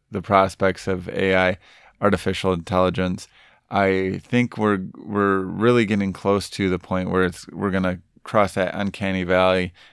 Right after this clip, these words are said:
and you're gonna start seeing robots that have the intelligence that mimic human intelligence, and eventually we'll hit that singularity point,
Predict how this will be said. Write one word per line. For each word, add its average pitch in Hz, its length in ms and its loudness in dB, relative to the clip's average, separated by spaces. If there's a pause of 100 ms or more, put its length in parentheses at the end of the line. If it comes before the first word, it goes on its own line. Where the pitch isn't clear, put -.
and 90 200 -2
you're 90 120 0
gonna 92 200 0
start 90 280 -2
seeing 87 540 -4 (340)
robots 95 500 4
that 92 240 0
have 90 360 -2
the 90 360 -2 (200)
intelligence 92 920 0
that 90 440 -2 (320)
mimic 101 640 0 (100)
human 98 400 0
intelligence, 95 600 0
and 92 140 -2
eventually 92 440 0
we'll 90 220 0
hit 98 240 -4
that 90 240 -4
singularity 92 640 2
point, 92 380 -4